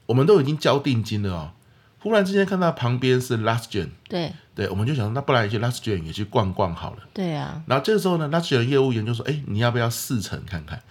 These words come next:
Speaker 2: 嗯。
Speaker 1: 我说：“我不会，不太会开，我不好意思，我怕开，万一撞到，对不对？不好。”
Speaker 2: 嗯。
Speaker 1: 他说：“就开一小段嘛，在场内绕一绕也好。”
Speaker 2: 对。
Speaker 1: 你还记得那一次吗？
Speaker 2: 记得啊。
Speaker 1: 你还记得我是不是有稍微开一下下？
Speaker 2: 嗯。
Speaker 1: 然后我说什么？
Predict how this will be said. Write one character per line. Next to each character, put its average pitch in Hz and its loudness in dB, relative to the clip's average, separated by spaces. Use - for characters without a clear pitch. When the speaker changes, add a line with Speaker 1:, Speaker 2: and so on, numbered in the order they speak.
Speaker 2:
嗯。 196 -4
Speaker 1:
我 131 6
说 175 4
：“我 131 4
不 101 -4
会， 131 0
不 - -8
太 127 -2
会 127 2
开， 98 -6
我 101 -4
不 120 -8
好 101 -4
意 92 -6
思， 98 -6
我 98 -4
怕 117 2
开， 110 -2
万 110 -2
一 113 -4
撞 98 -2
到， 90 -4
对 98 -4
不 92 -4
对？ 85 -6
不 - -10
好。” 233 -6
Speaker 2:
嗯。 175 -8
Speaker 1:
他 - -2
说 240 2
：“就 - -12
开 120 0
一 120 0
小 73 -6
段 78 -6
嘛， 117 -12
在 127 2
场 90 -6
内 117 2
绕 110 -2
一 92 -6
绕 95 -6
也 80 -12
好。” 80 -14
Speaker 2:
对。 101 -8
Speaker 1:
你 98 -4
还 110 2
记 131 -2
得 107 -2
那 104 -4
一 98 -4
次 92 -8
吗？ 82 -8
Speaker 2:
记 220 -4
得 190 -2
啊。 170 -6
Speaker 1:
你 117 -2
还 127 4
记 160 0
得 139 6
我 117 6
是 104 2
不 139 2
是 139 0
有 117 4
稍 120 2
微 107 2
开 104 0
一 104 0
下 98 0
下？ 92 -4
Speaker 2:
嗯。 196 0
Speaker 1:
然 90 0
后 113 4
我 98 0
说 104 -2
什 98 -6
么？ 82 -10